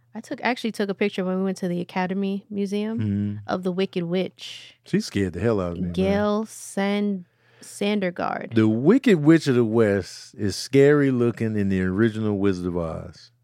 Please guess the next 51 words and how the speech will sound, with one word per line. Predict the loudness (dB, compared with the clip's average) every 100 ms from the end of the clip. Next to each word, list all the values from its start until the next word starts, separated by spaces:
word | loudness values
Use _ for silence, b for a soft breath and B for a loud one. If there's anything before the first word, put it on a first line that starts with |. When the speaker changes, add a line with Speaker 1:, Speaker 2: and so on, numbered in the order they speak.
| _
Speaker 2:
She | -2 4 4
looked | 4 -2
creepy | -6 -6 -6 -8
as | -10
hell, | -10 -10 -14 -20 _ -6
Speaker 1:
I | 4
Speaker 2:
even | 6
Speaker 1:
thought | 6
Speaker 2:
when | 4 2
she | 2
was | 2 2
regular. | 2 2 0 -8 -14 -20 _ _ _ _ _ _ _ _ _ -16
Speaker 1:
I |
thought | -6 -4
she | -2
was | -2
kinda | -2 -2
cute | -4 -4
in |
this | -4
picture. | -6 -8 -6
That's | -8 -6
why | -10
I |
took | -10 -4
a |
Speaker 2:
That's | -4
not | -2 0
Speaker 1:
picture. | 0
Speaker 2:
her. | -2 -6 _ _ _ _
Speaker 1:
That's, | -14 -14 -10
yeah, | -6 -6 -8 -10 -12
uh, | -10 -10 -10 -12 -14 _ -20
it | -2
Speaker 2:
That's |
Speaker 1:
says | -2 4
Speaker 2:
her? | 2 2 -6 _ _ _ -20
Speaker 1:
Gail | -6 -4 -4 -4
Sondergaard | -6 -6 -6 -8 -8 -6
as | -8 -8 -12 -14
Wicked | -14 -10 -10
Witch. | -10 -10 -14 -18 -20 _ _ _ _ _ _ _ _ _ _ -16
This | -10
was, | -10 -8
you | -2
remember | 0 2
the | 2
Wizard | 2 2
of | 2
Oz | 0 0
section | -4 -4 -6 -8